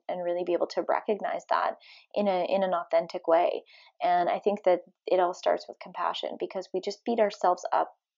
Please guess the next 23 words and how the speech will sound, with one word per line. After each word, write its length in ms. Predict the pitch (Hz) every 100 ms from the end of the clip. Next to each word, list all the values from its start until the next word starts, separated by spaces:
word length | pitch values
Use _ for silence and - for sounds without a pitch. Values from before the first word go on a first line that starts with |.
| _ _
so, 480 | - - 202 196 202
so, 320 | - 202 185
so 320 | - 185 175
much. 420 | 170 170 - - - - - - -
And 240 | 190 180 - 160
that, 160 | 214 - - -
you 160 | - 104
know, 100 | 202
I 100 | 196
sh-, 160 | 190 -
I 100 | 202
wanna 260 | 202 262 262
say 340 | - 220 196
and 80 | 175
make 160 | 165
sure 180 | - 190
that 120 | 185
you 120 | 160 165
understand, 480 | 165 165 - 170
this 140 | 160 190
is 100 | 202
not 180 | 240 262
a, 160 | 202